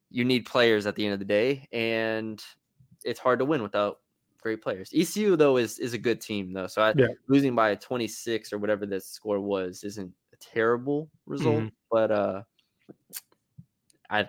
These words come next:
Speaker 1: it's, it's, it's a little deflating because we know how good this team could be.
Speaker 2: Yep.
Speaker 1: So.
Speaker 2: Um, I'm trying to think. Uh, I'll be, I mean, I'm, I'm definitely watching that, um, S M U Memphis game on Sunday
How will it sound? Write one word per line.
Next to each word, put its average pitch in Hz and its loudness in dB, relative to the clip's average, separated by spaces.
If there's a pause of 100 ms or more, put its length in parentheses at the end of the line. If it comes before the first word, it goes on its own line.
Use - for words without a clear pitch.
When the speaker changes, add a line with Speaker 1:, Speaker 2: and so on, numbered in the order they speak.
(120)
Speaker 1:
it's, - -10
it's, - -12
it's - -12
a 107 -4
little 110 2
deflating 98 -4
because 101 -6
we 107 -2
know 107 2
how 104 0
good 98 -2
this 95 -6
team 101 -14
could - -8
be. - -16 (360)
Speaker 2:
Yep. 110 -2 (640)
Speaker 1:
So. - 0
Speaker 2:
Um, 131 4
I'm 127 -4
trying 120 -2
to - -12
think. 110 -6
Uh, 117 -2
I'll 147 2
be, 165 10
I 180 4
mean, 151 6
I'm, 170 2
I'm 160 4
definitely 156 4
watching 127 0
that, 110 -2
um, 107 -6 (300)
S 139 0
M 123 0
U 107 -2 (220)
Memphis 117 -2
game 143 -4
on 139 -6
Sunday - -8